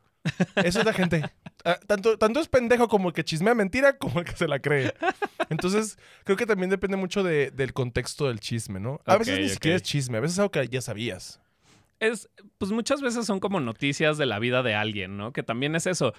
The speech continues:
Speaker 2: No entiendo por qué sería un chisme así como de, <gasps> "¿Supiste que tal cortó?". Es así como si vas y le preguntas, así de, "Hola, oye, ¿cómo está tu
Speaker 1: Claro.
Speaker 2: novia?". "Ah, ya corté". "Ah, chido",
Speaker 1: Claro,
Speaker 2: ¿sabes?
Speaker 1: ya.
Speaker 2: No es como que sea
Speaker 1: Ujú.
Speaker 2: un secreto, güey.
Speaker 1: Aunque a todos siento que nos gusta el chisme.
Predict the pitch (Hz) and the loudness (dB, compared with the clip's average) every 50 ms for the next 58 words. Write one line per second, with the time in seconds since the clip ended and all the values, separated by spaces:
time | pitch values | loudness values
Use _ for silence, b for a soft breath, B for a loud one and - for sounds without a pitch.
0 | B B B B B B B 135 151 165 180 196 180 - 185 185 190 190 180 170 | B B B B B B B -2 0 0 0 -2 -2 -2 0 0 0 -2 -2 -4
1 | 139 135 139 135 - 143 139 143 139 139 - - 135 127 120 127 135 139 143 131 | -4 -2 -2 0 0 0 0 0 0 -2 -4 -4 -4 -4 -4 -2 -2 -2 -2 -2
2 | 107 98 - 120 113 - 131 123 123 123 110 101 95 107 135 127 202 208 156 143 | -2 -4 -4 -4 -4 -2 -4 -4 -4 -4 -4 -4 -4 -6 -8 -8 -8 -8 -6 -8
3 | 117 - - 156 123 - - 143 143 135 - - - 180 - - 165 147 - 104 | -6 -4 -4 -4 -4 -4 -4 -4 -4 -4 -4 -4 -4 -6 -4 -4 -4 -6 -4 -2
4 | - 117 117 123 131 139 - 175 151 131 123 101 - - 127 131 147 143 107 113 | -2 -2 -2 -2 -4 -2 0 2 2 2 2 -2 -2 2 4 4 4 4 2 0
5 | 127 123 135 127 131 123 151 135 123 110 - 143 123 120 135 - - 196 175 - | -2 -2 -4 -4 -4 -2 -2 -2 -2 -2 -2 0 0 2 0 0 0 0 0 0
6 | - - 98 104 113 120 123 - 123 135 147 - 120 - 131 123 127 139 160 180 | -2 -2 -4 -4 -4 -4 -2 0 0 -2 -2 -4 -6 -2 0 2 2 2 2 2
7 | 180 170 156 160 170 170 170 - 165 175 190 196 185 165 175 165 160 156 156 135 | 2 2 2 2 2 0 0 0 0 0 2 2 2 2 2 2 4 4 4 2
8 | - 170 180 196 202 196 - 185 180 - 190 180 - 214 226 226 - - - 254 | 2 2 0 0 -2 -2 -2 -4 -4 -4 -4 -4 -4 -4 -4 -4 -4 -2 0 2
9 | 247 196 135 101 85 - 156 131 127 139 147 165 170 190 156 160 - 170 151 208 | 4 4 4 2 2 2 2 2 2 2 2 4 4 6 6 6 6 4 2 2
10 | 202 202 175 147 127 117 110 - 117 107 110 117 120 123 120 120 120 117 117 117 | 2 0 0 0 0 0 0 0 2 2 4 6 6 6 6 6 4 2 0 -2
11 | 117 113 - 123 107 - - 147 160 160 - - 104 95 92 90 87 214 214 - | -4 -4 -4 -6 -6 -4 -4 -4 -4 -4 -4 -4 -4 -4 -4 -4 -4 -2 0 0
12 | 233 - - 269 294 277 - - 247 220 247 - 214 170 139 123 127 131 123 - | 0 2 2 2 2 2 0 -2 -2 -2 -4 -4 -2 0 0 0 2 0 0 0
13 | - 123 120 - 139 131 120 113 - 104 120 - _ | -2 -6 -4 -4 -4 -4 -4 -6 -10 -14 -16 -18 _